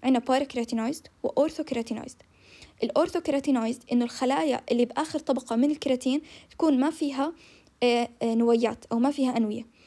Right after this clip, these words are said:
بالمقابل الباراكيراتينايزد بتكون فيها ريمننت من النيوكلياي بآخر طبقة من الكيراتين، يعني في بقايا من النيوكلياي. لو طلعنا هون شوفوا لحد آخر طبقة في نيوكلياي مبينة جوا الخلايا، هاي هم شايفينهم،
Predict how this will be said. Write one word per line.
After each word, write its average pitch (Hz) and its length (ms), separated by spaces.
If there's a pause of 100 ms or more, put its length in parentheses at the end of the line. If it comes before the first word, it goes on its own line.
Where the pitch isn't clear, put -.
(460)
بالمقابل 262 540
الباراكيراتينايزد 262 1200
بتكون 294 320
فيها 277 400
ريمننت 320 640
من 339 240
النيوكلياي 277 600 (260)
بآخر 269 420
طبقة 269 360
من 311 80
الكيراتين، 277 480 (260)
يعني 233 120
في 311 100
بقايا 285 500
من 277 220 (360)
النيوكلياي. 269 600
لو 233 100
طلعنا 262 480
هون 339 120
شوفوا 302 300 (300)
لحد 247 280 (100)
آخر 330 260
طبقة 330 380
في 349 160
نيوكلياي 247 540
مبينة 220 360 (300)
جوا 240 480
الخلايا، 233 720
هاي 226 80
هم 220 120
شايفينهم، 240 480